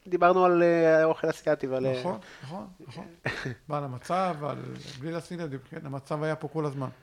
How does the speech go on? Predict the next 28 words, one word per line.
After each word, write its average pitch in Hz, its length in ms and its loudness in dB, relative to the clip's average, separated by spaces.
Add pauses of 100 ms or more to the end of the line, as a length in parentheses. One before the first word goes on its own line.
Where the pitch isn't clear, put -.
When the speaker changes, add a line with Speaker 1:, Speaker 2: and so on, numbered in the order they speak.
(340)
Speaker 1:
אה, 117 680 8
תעקבו 127 420 8
אחרי 143 180 4
ארז 135 160 2
שלם 127 340 2
בטיקטוק, 120 560 0
באינסטגרם, 104 1000 0
אה, 98 400 -2
Speaker 2:
בטיקטוק, 165 420 2
ארז 170 180 10
שלם 156 260 8
בטיקטוק, 139 400 2
כי - 140 -14
כדאי 143 260 2
לכם. 131 240 -4 (140)
Speaker 1:
אתה 135 80 2
Speaker 2:
אתם - 140 0
Speaker 1:
יודע 147 140 8
Speaker 2:
יכולים. 196 180 6
Speaker 1:
שזה 117 100 0
מה 123 140 2
זה 127 100 -4
חשוב 131 300 -6
להמיר 123 400 2
את 123 140 -2
הסרטוני 117 460 0
טיקטוק - 340 -8
לאינסטגרם? 113 440 -6